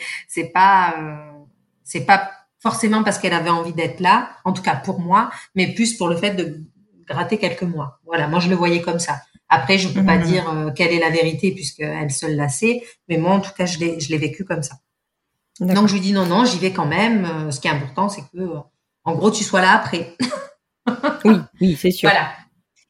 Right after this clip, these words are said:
Speaker 2: Mais bon, je comprends qu'elle ait eu envie de participer.
Speaker 1: Oui, mais bien sûr, euh, c'est tout à fait compréhensible aussi, oui.
Speaker 2: Oui.
Speaker 1: Donc, du coup, cette deuxième incé, euh, se fait, je rentre chez moi, euh, je fais un test de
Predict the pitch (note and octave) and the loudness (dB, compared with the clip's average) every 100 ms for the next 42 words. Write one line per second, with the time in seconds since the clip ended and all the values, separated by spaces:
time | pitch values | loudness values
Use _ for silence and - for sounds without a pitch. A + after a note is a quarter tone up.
0 | _ - - - A#2 - E3+ E3 - - | _ -20 -20 -16 -14 -2 2 2 0 -6
1 | - F#3+ G#3 A3+ G#3+ G#3 G#3 F#3 G3+ - | -2 0 2 2 2 2 2 2 0 -2
2 | F#3+ - F3+ F#3+ - - _ - - - | -2 -2 -2 0 -2 -6 _ -20 -20 -8
3 | - A3+ A#3 G#3 G3 G#3 G#3 G#3 F#3 D#3+ | 2 4 6 4 4 4 2 2 0 -2
4 | D#3 C#3+ D#3+ C3+ - D#3 F#3+ F3 E3+ D#3+ | -8 -6 -6 -8 -4 -4 -2 -4 -6 -8
5 | D#3+ F3 D#3+ D3+ - C#3 C3+ - F3+ D#3+ | -10 -12 -16 -18 -10 -8 -6 -2 0 0
6 | D#3+ - _ _ _ G#3 G#3+ G3+ B3 D#4+ | -4 -12 _ _ _ 2 4 2 -2 -2
7 | - A#3+ G3 A#3+ A#3+ A#3+ A3+ A3+ - C4 | -2 0 0 0 2 2 0 -2 -2 0
8 | C4 C4 A#3+ G3+ G3+ G3 G3 F#3+ F#3+ - | 0 2 0 0 -2 0 0 0 -2 -4
9 | G#3 G#3 - B3 C#4 C#4 C#4 A3+ G#3 - | -6 -6 -2 -2 0 -2 -2 -2 -2 -4
10 | G3 F#3 A3 B3+ B3+ B3 A#3+ A3 F#3 F3+ | -4 0 4 4 6 4 2 -2 -4 -6
11 | F#3+ - G3+ G3 F3+ F3+ - G#3 G#3 - | -10 -4 0 2 2 0 2 2 2 -2
12 | F3 E3+ E3 E3+ E3 E3 | -4 -4 -8 -10 -8 -8